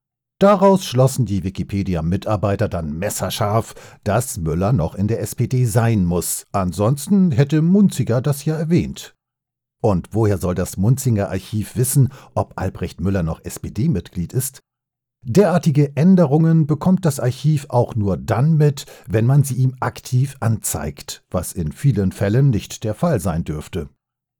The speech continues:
Aber um die Wahrheit geht es der Wikipedia ja offenbar auch nicht, ansonsten hätte man ja selbst mal nachfragen können. Ja,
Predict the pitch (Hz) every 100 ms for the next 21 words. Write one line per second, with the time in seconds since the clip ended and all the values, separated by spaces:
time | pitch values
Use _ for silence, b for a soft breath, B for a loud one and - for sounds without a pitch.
0 | _ - 175 180 151 147 143 - 156 143
1 | 107 147 202 123 117 135 - 226 208 -
2 | 98 - 95 90 - 92 104 101 98 95
3 | 92 87 87 107 104 98 95 90 98 95
4 | - - B B B 123 110 117 117 -
5 | 147 135 107 131 143 139 139 147 131 160
6 | 165 - 127 107 107 101 120 104 104 127
7 | - 135 71 65 - _ _ _ - 104
8 | 123 180